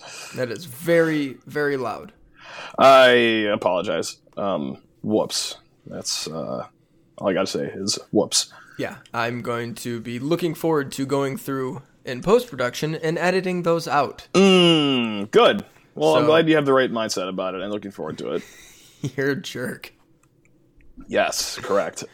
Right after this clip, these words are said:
Speaker 1: Your wife is a jerk.
Speaker 2: Oh, she's great, though.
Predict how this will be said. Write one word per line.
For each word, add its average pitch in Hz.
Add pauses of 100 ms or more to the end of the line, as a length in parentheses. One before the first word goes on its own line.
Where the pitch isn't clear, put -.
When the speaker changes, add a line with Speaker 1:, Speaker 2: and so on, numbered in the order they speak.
(120)
Speaker 1:
Your 117
wife 127
is 104
a -
jerk. - (880)
Speaker 2:
Oh, 127
she's 113
great, 87
though. 87